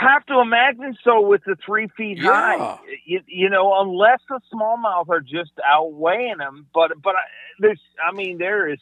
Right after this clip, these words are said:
Speaker 1: too many people who love throwing frogs on the Elite Series not to have some of them up there. It, in, in previous years, even when the largemouth didn't play a huge factor, we saw a lot of it. So I think the largemouth will play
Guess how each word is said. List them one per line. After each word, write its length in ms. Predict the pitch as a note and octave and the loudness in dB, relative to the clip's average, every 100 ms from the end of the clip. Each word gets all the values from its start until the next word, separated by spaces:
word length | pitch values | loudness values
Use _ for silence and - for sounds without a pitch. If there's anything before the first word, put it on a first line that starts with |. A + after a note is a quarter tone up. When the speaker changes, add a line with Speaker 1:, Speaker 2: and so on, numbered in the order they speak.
| _ F3+ | _ -8
Speaker 1:
too 120 | F3+ | -6
many 260 | E3+ E3 | -6 -6
people 300 | D3+ E3+ C#3 | -8 -10 -8
who 120 | C#3+ D3+ | -8 -4
love 260 | D3+ D3 D3 | -4 -4 -6
throwing 260 | D3+ C#3+ - | -8 -8 -4
frogs 320 | D3 C3+ A#2 | -2 -2 -4
on 140 | C3 | -14
the 80 | B2+ | -12
Elite 300 | B2+ C#3 B2 - | -10 -10 -12 -10
Series 280 | C#3 B2+ A#2 | -10 -8 -4
not 200 | C#3 - | -4 -4
to 80 | B2 | -4
have 180 | C3 A2+ - | -4 -4 -6
some 200 | C#3 C#3 | -6 -6
of 80 | |
them 160 | A2 G2+ | -10 -12
up 120 | G2+ _ | -14 _
there. 240 | G#2+ F#2+ - _ - _ - | -8 -8 -10 _ -20 _ -4
It, 160 | F#3+ - - | -2 -2 -2
in, 320 | G3 F3+ F#3 | 0 0 -4
in 240 | F#3+ F#3+ D#3+ | -2 -2 0
previous 520 | - A#3 A3 G3+ - | -2 0 -2 -8 -6
years, 240 | F#3+ E3+ - | -4 -6 -8
even 380 | G#3 G3 G#3 | -10 -8 -8
when 160 | F#3+ F3+ | -10 -8
the 60 | E3 | -6
largemouth 480 | E3 E3 D3 D#3 - | -4 -4 -6 -12 -10
didn't 260 | D#3+ D3 - | -12 -12 -8
play 360 | D#3+ E3 D#3 | -2 -2 -2
a 160 | G#2+ A#2+ | -6 -12
huge 300 | - D3 B2 | -10 -10 -4
factor, 400 | D#3 D3+ - A#2 _ _ _ | -2 -2 -4 -10 _ _ _
we 220 | C#3 G3 E3 | -2 -2 4
saw 240 | F#3+ E3 | 6 6
a 60 | D#3 | 6
lot 380 | C#3 C#3+ D3 D#3 | 2 2 0 -2
of 160 | C3+ | -6
it. 160 | B2+ - _ _ _ - | -8 -10 _ _ _ -6
So 200 | D#3+ E3 | 0 0
I 100 | F3 | 0
think 280 | A3 G#3 | -6 -10
the 60 | F#3+ | -12
largemouth 600 | D3 D3+ E3+ D3+ E3 C3+ | -10 -2 -2 -2 -6 -8
will 260 | C#3 E3 D#3+ | -4 -4 -4
play 240 | F3+ | -6